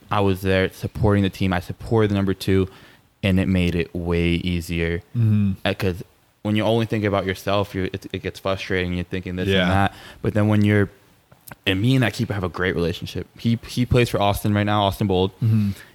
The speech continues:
Speaker 1: And me and him have a great relationship on and off the field. And I th-, and I think that was a big imp-, um, instrumental part of it. And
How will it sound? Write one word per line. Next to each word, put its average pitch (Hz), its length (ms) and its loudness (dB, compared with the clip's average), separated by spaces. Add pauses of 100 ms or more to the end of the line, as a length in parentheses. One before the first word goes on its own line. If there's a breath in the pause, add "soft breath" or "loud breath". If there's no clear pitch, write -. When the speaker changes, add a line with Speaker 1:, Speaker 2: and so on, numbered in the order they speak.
(100)
Speaker 1:
And 101 160 -2
me 107 140 2
and 104 80 2
him 101 100 2
have 95 320 0 (220)
a 95 60 -2
great 92 360 -2
relationship 90 600 -2 (220)
on 98 200 0
and 95 80 2
off 92 160 2
the 90 80 -2
field. 87 300 0 (480 soft breath)
And 92 460 0 (600 soft breath)
I 101 100 2
th-, - 140 -4
and 95 500 2 (140)
I 95 120 0
think 98 200 -2
that 95 80 2
was 92 140 2
a 92 60 0
big 92 220 0
imp-, 92 200 -2 (180)
um, 90 360 0
instrumental 90 420 -2
part 95 260 0
of 90 120 2
it. 90 200 2
And 87 220 0